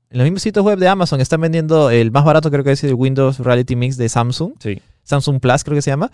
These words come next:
Speaker 1: Está a doscientos ochenta dólares, que es un mega precio, creo, para un casco de realidad virtual. Y es una, es una opción para jugar Half-Life Alyx, así que ténganlo en cuenta. Parece que,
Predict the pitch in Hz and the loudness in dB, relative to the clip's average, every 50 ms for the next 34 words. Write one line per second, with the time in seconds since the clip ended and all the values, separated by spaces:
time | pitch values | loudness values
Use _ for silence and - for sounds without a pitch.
0 | _ _ _ _ _ - - - 139 135 135 131 123 117 - 143 143 143 147 143 | _ _ _ _ _ -20 -8 -2 0 0 0 0 0 -2 -2 -2 -2 -2 -2 -2
1 | 139 - 147 139 139 139 131 135 139 139 143 147 156 151 - - - _ _ _ | -2 -2 -2 0 2 4 4 4 4 4 4 2 2 0 -4 -8 -16 _ _ _
2 | - 107 104 104 110 117 - - 135 135 123 123 _ - - 131 127 120 117 - | -10 -6 -4 -4 -4 -4 -4 -4 -4 -4 -4 -4 _ -8 -4 -2 0 0 0 0
3 | 135 139 135 - 131 120 127 131 127 117 117 120 120 131 - - 131 120 113 110 | -2 -2 -2 -2 -2 0 0 0 0 0 0 0 0 0 0 0 0 0 2 2
4 | 110 113 117 113 117 123 123 131 139 131 - - 107 104 104 110 - - - 120 | 2 2 2 2 2 2 2 2 0 -2 -6 -6 -4 -2 -2 -2 -4 -4 -4 -4
5 | 120 120 117 117 110 - 113 120 - 143 131 120 120 - 123 123 117 - 117 113 | -2 0 0 0 0 0 -2 -4 -4 -2 -4 -4 -4 -4 -6 -4 -2 -2 0 0
6 | 117 - - 113 110 107 - 110 - - 110 - 180 185 147 - 123 117 - 120 | 0 -2 -2 -2 -2 -2 -4 -6 -4 -4 -2 0 0 0 0 -2 -4 -4 -4 -4
7 | - 120 - 127 131 135 127 123 147 160 151 127 104 117 113 120 - 139 135 - | -6 -4 -4 -2 -2 -2 -2 -2 -2 -2 -2 -2 0 0 0 0 0 -2 -4 -2
8 | 113 107 98 | -2 -2 -4